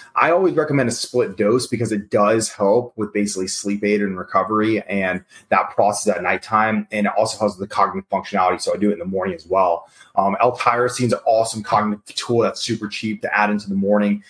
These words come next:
but it also helps with, um, serotonin production as well. Uh, but it helps with A D H D.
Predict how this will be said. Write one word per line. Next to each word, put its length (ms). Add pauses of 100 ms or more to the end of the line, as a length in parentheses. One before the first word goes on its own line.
(140)
but 80
it 80
also 280
helps 400
with, 260
um, 400
serotonin 600
production 420
as 120
well. 500 (180)
Uh, 120
but 80
it 60
helps 220
with 100
A 100
D 180
H 240
D. 360